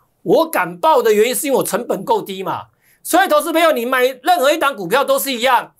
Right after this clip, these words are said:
只要你成本够低，你就别怕。包含像建汉已经连续缓跌六天了，为什么我还，我还敢报？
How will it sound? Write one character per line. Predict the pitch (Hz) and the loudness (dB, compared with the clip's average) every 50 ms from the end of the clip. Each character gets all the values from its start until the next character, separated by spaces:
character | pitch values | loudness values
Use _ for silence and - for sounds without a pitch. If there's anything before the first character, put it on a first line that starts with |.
| _ _ _ _ _ _ - | _ _ _ _ _ _ -8
只 | - 240 277 311 | -4 0 2 4
要 | 381 392 370 | 4 4 4
你 | 302 214 | 2 0
成 | 208 - 254 302 285 | -2 0 0 0 0
本 | 233 208 | 0 0
够 | 214 262 254 | 0 0 0
低， | - 254 254 247 233 _ _ _ _ _ _ _ _ _ _ | -2 -4 -6 -8 -8 _ _ _ _ _ _ _ _ _ _
你 | - 240 277 | -2 -2 0
就 | 247 233 185 | 2 2 4
别 | 220 247 240 | 4 2 2
怕。 | 214 - 240 240 240 233 233 _ _ _ - | 0 0 0 2 0 -2 -4 _ _ _ 0
包 | 269 262 | 2 2
含 | 254 220 | 2 2
像 | 196 262 254 247 | 0 -2 -2 0
建 | - 269 247 214 | 0 0 2 2
汉 | 220 233 214 - - _ _ _ _ _ _ _ _ _ | 2 0 0 -2 -6 _ _ _ _ _ _ _ _ _
已 | - 180 185 | -6 -4 -4
经 | 175 226 311 370 381 330 | 0 0 0 0 2 2
连 | 254 190 208 240 | 2 2 2 2
续 | - - 294 277 214 | 0 -4 -2 -2 -2
缓 | - - 165 156 151 151 | 0 0 -2 -2 -2 -6
跌 | - 170 160 170 | -4 -2 0 0
六 | 185 247 240 196 | 0 2 0 0
天 | 175 - 190 185 175 | 0 0 -4 -6 -6
了， | 156 127 - - _ _ _ _ | -8 -10 -14 -20 _ _ _ _
为 | - 311 302 | 2 2 2
什 | 226 233 240 | 2 2 0
么 | 220 214 | 0 2
我 | 202 185 | 2 2
还， | 180 170 175 196 190 - - | 2 2 0 -2 -6 -8 -4
我 | 208 190 165 | -2 0 2
还 | 185 226 | 2 0
敢 | - 233 180 175 160 | 0 -4 -6 -4 0
报？ | 233 233 202 156 123 - | 2 2 2 2 -2 -6